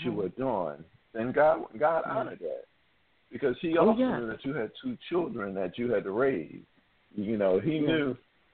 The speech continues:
Speaker 1: you know, you kept your children with you wherever you were, so he knew that you had to continue to raise those two girls,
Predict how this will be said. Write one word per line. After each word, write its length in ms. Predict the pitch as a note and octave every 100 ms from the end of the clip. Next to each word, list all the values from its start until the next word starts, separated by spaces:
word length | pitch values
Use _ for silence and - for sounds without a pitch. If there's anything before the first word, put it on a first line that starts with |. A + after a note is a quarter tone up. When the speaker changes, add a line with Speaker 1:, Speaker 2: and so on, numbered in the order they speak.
| -
Speaker 1:
you 100 | A2+
know, 440 | A2+ G#2 F2 E2+ -
you 320 | G#2 A2 A#2+
kept 260 | - C#3+ -
your 100 | A2
children 400 | - C3+ A#2 G#2+
with 200 | A2 -
you 80 | A2
wherever 280 | G2+ G2+ A2
you 160 | A#2+
were, 400 | C3+ A#2 A2 E3 - _ _ _ -
so 140 | A2
he 200 | C3 D#3
knew 380 | D3+ E3 D3+ A#2 - _ _ -
that 140 | G#2+ -
you 120 | C#3+ D#3
had 220 | A#2+ -
to 80 | G2
continue 600 | - G2 F3 D#3+ A2 G2
to 120 | - _ _
raise 340 | G#2 G#2+ F#2+ -
those 260 | G2 F#2 -
two 140 | A2 F#2
girls, 500 | A2+ A2 F2+ -